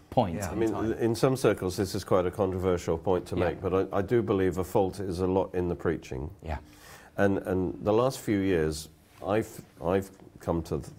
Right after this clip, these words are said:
Speaker 3: to realize that we don't preach strong enough that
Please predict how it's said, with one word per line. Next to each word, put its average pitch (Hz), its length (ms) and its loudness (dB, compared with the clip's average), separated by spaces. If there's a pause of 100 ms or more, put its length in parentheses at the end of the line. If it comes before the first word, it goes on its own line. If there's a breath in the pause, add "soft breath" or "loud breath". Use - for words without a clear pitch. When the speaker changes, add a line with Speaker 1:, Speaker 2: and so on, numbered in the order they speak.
Speaker 3:
to - 140 -2
realize 78 520 2
that - 260 -4 (800 loud breath)
we 90 200 0
don't 101 500 0 (320)
preach - 320 -2
strong 101 380 0
enough 69 400 -4
that 80 180 0